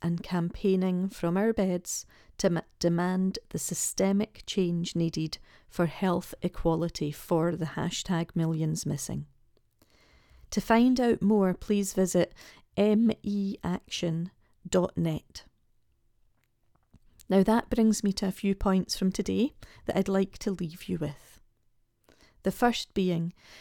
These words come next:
the hashtag millions missing is a global campaign for health equality for M E. They use the term millions missing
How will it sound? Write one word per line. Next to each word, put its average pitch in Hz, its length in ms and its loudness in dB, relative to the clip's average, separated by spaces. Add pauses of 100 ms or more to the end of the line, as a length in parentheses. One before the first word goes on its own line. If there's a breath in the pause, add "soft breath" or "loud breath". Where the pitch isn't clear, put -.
(140 loud breath)
the 190 100 2
hashtag 226 680 0
millions 202 640 2
missing 180 640 -2 (400 soft breath)
is 190 140 -2
a - 180 0
global 214 500 4
campaign 196 720 0
for 160 160 -4
health 175 340 -2
equality 170 640 -2
for 160 240 -4
M 165 280 -2
E. 147 240 -8 (840 soft breath)
They 214 80 2
use 226 360 2
the 277 60 -2
term 208 420 4
millions 180 540 2
missing 165 500 -2